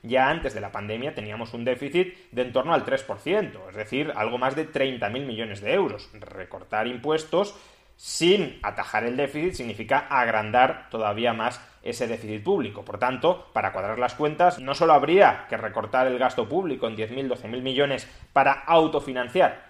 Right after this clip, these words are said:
esa rebaja impositiva, sino que además habría que recortar en otras partidas del gasto público para reducir el déficit, y eso ya es bastante más complicado, sin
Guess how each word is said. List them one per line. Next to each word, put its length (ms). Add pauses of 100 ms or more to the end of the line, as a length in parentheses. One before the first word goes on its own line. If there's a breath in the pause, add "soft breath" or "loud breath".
(140)
esa 260
rebaja 380
impositiva, 720 (200 loud breath)
sino 440
que 300 (100)
además 380
habría 340
que 100
recortar 460
en 120
otras 220
partidas 680
del 160
gasto 280
público 560 (200 loud breath)
para 220
reducir 420
el 100
déficit, 560
y 140
eso 340
ya 180
es 240
bastante 520
más 220
complicado, 640 (240 loud breath)
sin 500